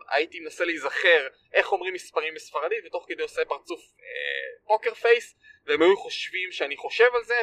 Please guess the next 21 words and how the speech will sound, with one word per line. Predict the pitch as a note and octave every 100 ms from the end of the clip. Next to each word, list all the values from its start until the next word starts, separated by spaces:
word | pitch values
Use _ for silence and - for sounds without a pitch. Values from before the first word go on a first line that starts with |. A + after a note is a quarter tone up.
| F3
והיו | E3+
מורידים | F3+ D#3 C#3 E3
לי | E3+
בעצמם | C#3 B2+ D3
את | D3
המחירים. | C3+ - A#2 A#2 _ - _ _ _
להיות, | C3+ F#3+ -
אה, | G3
בפאסון, | E3 D#3+ - - G3 F#3
להיות | D#3+ D#3
בקור | D#3 E3+ D#3
רוח, | F3 G3 G3 - - _ _ _ _ _ -
אבל | C#3
הכי | C3+ -
חשוב | - - F#3
לדעת | C3+ C#3
ספרדית | - C3 C3 E3
ולהבין | C3 A#2 B2+
שלא | - A#2
עוקצים | A2+ - A2
אותך. | A2